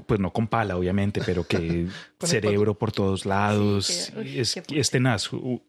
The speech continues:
Speaker 1: para los, para los que no sean iniciados, ¿sabes? Eso es
Speaker 2: Claro, es, es sorprendente cuando la primera vez que uno ve esas cosas. Yo
Speaker 1: Sí.
Speaker 2: cuando chico me acuerdo una vez hubo un accidente de,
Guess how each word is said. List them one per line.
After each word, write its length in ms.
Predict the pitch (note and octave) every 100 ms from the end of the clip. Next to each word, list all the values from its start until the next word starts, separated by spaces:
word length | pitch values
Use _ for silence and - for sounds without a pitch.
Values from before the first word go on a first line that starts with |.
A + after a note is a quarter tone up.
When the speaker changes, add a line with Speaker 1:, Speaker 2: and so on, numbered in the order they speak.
| _
Speaker 1:
para 160 | - G#2
los, 300 | G#2 - -
para 180 | - A2
los 140 | A2+
que 100 | -
no 80 | A2
sean 180 | G2+ A#2
iniciados, 720 | A#2 G#2 - G2+ G2 F#2 - - -
¿sabes? 320 | - C3 G#2+
Eso 180 | F#2 F#2+
es 120 | F#2
Speaker 2:
Claro, 360 | - G3 A#3 A#3
es, 80 | A#3
es 100 | G3+
sorprendente 480 | - - G3+ G3+ A3
cuando 220 | G#3+ F#3+
la 80 | F#3+
primera 240 | F#3 F#3 F#3+
vez 80 |
que 80 | -
uno 140 | G#3 G3
ve 80 |
esas 160 | G#3 -
cosas. 320 | - G#3 A#3+
Yo 140 | - F#3
Speaker 1:
Sí. 40 |
Speaker 2:
cuando 180 | G#3 G3+
chico 260 | - G#3+ G#3+
me 80 |
acuerdo 240 | G3+ F#3+ G3
una 160 | F#3+
vez 180 | F#3+ F#3+
hubo 200 | F#3+ F#3+
un 100 | F#3
accidente 480 | F3 - F3 E3+ F3+
de, 320 | E3+ D3+ D#3+